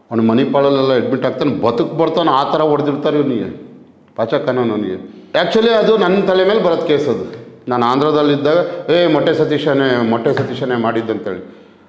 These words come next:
ಆ ಕೇಸಲ್ಲಿ ನಾನು ಇರಲಿಲ್ಲ, ಕೇಸಲ್ಲಿ ನಾನು ಫಿಟ್ ಮಾಡಿರ್ಬೋದು. ಇವರೆಲ್ಲ, ಇವರೆಲ್ಲ ಜೈಲಿಗೆ ಹೋಗಿ ಬಂದು ಬಿಡುಗಡೆ ಆಗಿ ಬರ್ತಾರೆ.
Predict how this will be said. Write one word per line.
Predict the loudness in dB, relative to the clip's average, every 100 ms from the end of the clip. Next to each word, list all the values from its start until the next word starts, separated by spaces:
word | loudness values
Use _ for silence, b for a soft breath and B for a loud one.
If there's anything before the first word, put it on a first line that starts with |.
| B -12
ಆ |
ಕೇಸಲ್ಲಿ | -6 -2 0 0
ನಾನು | 2 2
ಇರಲಿಲ್ಲ, | 2 2 0
ಕೇಸಲ್ಲಿ | 0 0 0 0
ನಾನು | 0 0
ಫಿಟ್ | -2 -2
ಮಾಡಿರ್ಬೋದು. | 0 0 0 0 0 -2 -6
ಇವರೆಲ್ಲ, | 0 2 4 2 0 0
ಇವರೆಲ್ಲ | 2 2 4 2
ಜೈಲಿಗೆ | 2 2 2
ಹೋಗಿ | 2 2
ಬಂದು | 0 0
ಬಿಡುಗಡೆ | 0 2 2
ಆಗಿ | 0
ಬರ್ತಾರೆ. | -2 0 0 0 -2 -10